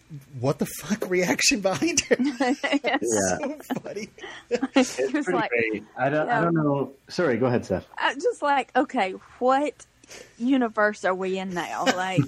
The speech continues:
Speaker 3: <laughs> Yeah.
Speaker 2: uh,
Speaker 3: Well, I'm sure there are a few viewers thinking the same thing. So
Speaker 2: <laughs>
Speaker 3: that's, Clive is sort of the conduit for the, um, the viewer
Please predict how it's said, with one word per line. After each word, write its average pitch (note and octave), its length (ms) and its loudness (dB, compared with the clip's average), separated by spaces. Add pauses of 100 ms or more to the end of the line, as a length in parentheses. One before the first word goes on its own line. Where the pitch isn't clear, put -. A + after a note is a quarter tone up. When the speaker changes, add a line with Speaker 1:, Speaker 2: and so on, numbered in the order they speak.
(140)
Speaker 3:
<laughs> - 240 -2
Yeah. C3+ 300 2 (360)
Speaker 2:
uh, G#3 220 -6 (600)
Speaker 3:
Well, C#3 120 4
I'm E3+ 140 6
sure F#3 200 4
there F3+ 140 6
are - 40 6
a - 40 0
few D3 180 4
viewers G#2+ 400 4
thinking F#2 300 -2
the F2+ 60 -4
same F2+ 280 -2
thing. F#2 280 0
So F2 380 2
Speaker 2:
<laughs> - 20 4
Speaker 3:
that's, D3 320 0 (840)
Clive D#3 320 2
is D3+ 160 2
sort B2 180 2
of G#2+ 80 2
the G#2 80 2
conduit G2+ 600 2
for G2 140 -4
the, F2+ 280 0
um, E2+ 400 -4 (100)
the A#2+ 60 2
viewer A#2 360 2